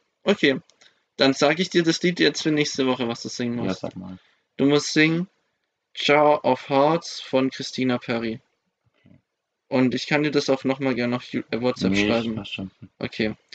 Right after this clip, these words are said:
Speaker 2: Schreib
Speaker 1: Warte, ich
Speaker 2: mir dann
Speaker 1: zeig
Speaker 2: ein paar
Speaker 1: dir
Speaker 2: Mal
Speaker 1: mal
Speaker 2: an und dann
Speaker 1: kurz.
Speaker 2: weiß ich, wie es ungefähr geht.
Speaker 1: Okay, okay.
Speaker 2: Dann kann
Speaker 1: Damit
Speaker 2: ich das
Speaker 1: du
Speaker 2: singen.
Speaker 1: perfekt vorbereitet bist
Speaker 2: Genau.
Speaker 1: auf die, auf die Rolle.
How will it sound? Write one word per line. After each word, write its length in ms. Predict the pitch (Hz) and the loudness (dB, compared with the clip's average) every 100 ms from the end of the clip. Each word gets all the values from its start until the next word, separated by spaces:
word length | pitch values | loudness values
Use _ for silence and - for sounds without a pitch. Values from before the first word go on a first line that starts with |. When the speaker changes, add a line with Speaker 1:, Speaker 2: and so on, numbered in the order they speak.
| - | -14
Speaker 2:
Schreib 40 | - | -2
Speaker 1:
Warte, 180 | 117 | 0
ich 60 | 131 | 2
Speaker 2:
mir 60 | 95 | 4
dann 60 | 131 | 4
Speaker 1:
zeig 20 | |
Speaker 2:
ein 60 | |
paar 80 | 120 | 4
Speaker 1:
dir 100 | 92 | 2
Speaker 2:
Mal 40 | 92 | 4
Speaker 1:
mal 80 | 117 | 4
Speaker 2:
an 60 | |
und 100 | 147 | 4
dann 100 | 117 104 | 2 4
Speaker 1:
kurz. 100 | 101 | 2
Speaker 2:
weiß 160 | 104 | 0
ich, 180 | 104 - | -6 -18
wie 60 | - | -20
es 100 | - | -18
ungefähr 380 | 92 95 92 | -16 -16 -16
geht. 180 | - - - | -16 -20 -4
Speaker 1:
Okay, 420 | 143 165 - 113 | -2 0 0 0
okay. 340 | - 131 - 117 | -2 -4 -2 -4
Speaker 2:
Dann 100 | 117 | -4
kann 240 | - - | -12 -16
Speaker 1:
Damit 220 | - 127 127 | -2 0 0
Speaker 2:
ich 60 | |
das 100 | 131 131 | 2 0
Speaker 1:
du 40 | |
Speaker 2:
singen. 120 | - | -2
Speaker 1:
perfekt 500 | 135 - 127 - _ | -8 0 0 -2 _
vorbereitet 640 | - 127 120 113 117 127 - | -6 -4 -2 -2 -2 -4 -6
bist 340 | 120 123 - - - | -4 -4 -8 -14 -20
Speaker 2:
Genau. 340 | 92 92 92 - | -20 -18 -20 -16
Speaker 1:
auf 180 | - - | -8 -8
die, 300 | - 120 117 | -6 -4 -4
auf 160 | 107 120 | -6 -8
die 120 | - | -6
Rolle. 400 | 117 120 123 131 | -4 -2 -2 -4